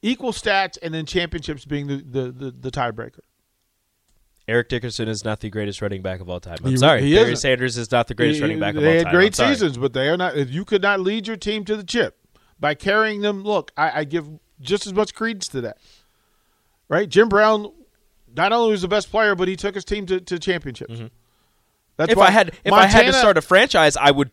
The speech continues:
Speaker 2: I would choose some of these players.
Speaker 1: My, my, my, my greatest sample would be Da-, Dan Marino. Marino is the great, one of the great quarterbacks, but is he, is he in the goat conversation?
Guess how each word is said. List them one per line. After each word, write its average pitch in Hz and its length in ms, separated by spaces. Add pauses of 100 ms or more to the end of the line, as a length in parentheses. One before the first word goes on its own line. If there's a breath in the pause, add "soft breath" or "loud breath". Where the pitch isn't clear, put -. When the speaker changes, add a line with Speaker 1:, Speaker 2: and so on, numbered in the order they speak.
Speaker 2:
I 139 100
would 131 140
choose 196 320
some 139 200
of 117 100
these 120 160
players. 117 360
Speaker 1:
My, 240 140
my, 226 220
my, 202 200
my 190 200
greatest 208 380
sample 214 360
would 196 100
be 202 120
Da-, 190 200
Dan 202 220
Marino. 208 380
Marino 233 560
is 214 240
the 202 60
great, 226 260
one 240 180
of 226 60
the 220 60
great 226 200
quarterbacks, 233 600
but 190 220 (440)
is 180 140
he, 214 120
is 185 240
he 214 140
in 196 200
the 185 80
goat 208 200
conversation? 247 560